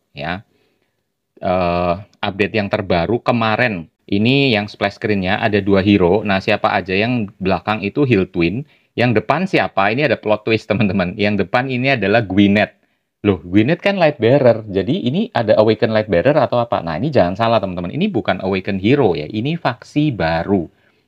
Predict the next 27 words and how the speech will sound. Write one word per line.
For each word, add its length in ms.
Kayaknya 320
sih 160
spesial 560
ya. 240
Seperti 400
Celestial 480
Hypogean, 400
bahkan 400
mungkin 480
setingkat 560
di 80
atasnya 480
Celestial 480
Hypogean, 400
tetapi 480
masih 320
di 160
bawah 320
Awaken 400
Hero 240
mestinya 480
ya 160
harusnya. 480
Nah, 240
ini 300
Gwyneth 400
ini, 560